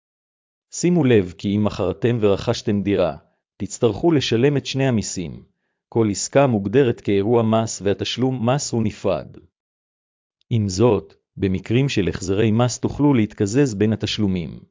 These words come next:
האם ניתן לקבל פטור מתשלום מס רכישה על דירה? בהחלט. אם אתם עתידים לרכוש דירה ראשונה, דירה יחידה או שאתם משפרי דיור,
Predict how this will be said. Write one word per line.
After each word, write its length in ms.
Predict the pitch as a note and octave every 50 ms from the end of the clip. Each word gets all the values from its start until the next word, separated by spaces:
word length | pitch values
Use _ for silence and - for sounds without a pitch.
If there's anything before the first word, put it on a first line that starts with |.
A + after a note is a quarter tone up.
| _ _ _ _ _ _ _ _ _ _ _ _ _ _ _ _ _ _ _ _
האם 240 | G2 G2 A2 D3 D#3+
ניתן 300 | C3+ G#2+ - B2 C3 C3
לקבל 420 | A#2 G#2 - G#2 F2 G2+ A2 A2
פטור 320 | G#2+ - - - A2+ A2
מתשלום 640 | A2+ A2 F2+ - F#2+ - - G2+ A2+ A#2+ A#2 A2+ G#2+ G#2+
מס 180 | G#2+ - -
רכישה 440 | G#2 F#2 - F2 E2 - - G2+ A2
על 80 | G#2+ F#2+
דירה? 380 | F#2+ F2+ E2+ E2 F#2 C3+ E3 E3 - _ _ _ _ _ _ _ _ _ _ _ _ _ _ _ _ _ _ _ _ _
בהחלט. 720 | - F#2 F2+ F2 E2+ - - G2 E2+ D2 - - _ _ _ _ _ _ _ _ _ _ _ _ _ _ _ _ _ _ _ _ _ -
אם 160 | C3 C#3+ B2+
אתם 280 | A2 - D3 D3 C#3
עתידים 460 | - - - G#2 F#2+ G#2+ B2+ C3+ C3+ A#2
לרכוש 520 | A2 G2+ G2 - - B2+ C3+ C3+ - G#2
דירה 260 | G#2 G#2 G2+ G#2+ A#2+
ראשונה, 560 | A2+ A2+ A2+ - - G#2 F#2 F#2 E2+ D#2 D2 - _ _ _ _ _ _ _
דירה 280 | - F#2+ G2 F2+ A2 C3
יחידה 500 | C3+ A#2 G#2 - A2+ G2 F#2+ A2 B2 B2
או 160 | - A#2 A2
שאתם 420 | - - G2+ F#2 - - A#2 G#2 G#2
משפרי 400 | G2 - - - G#2+ G#2 G2+ G2
דיור, 520 | F#2 F#2+ F#2+ G2+ G2+ G2 F2 - - -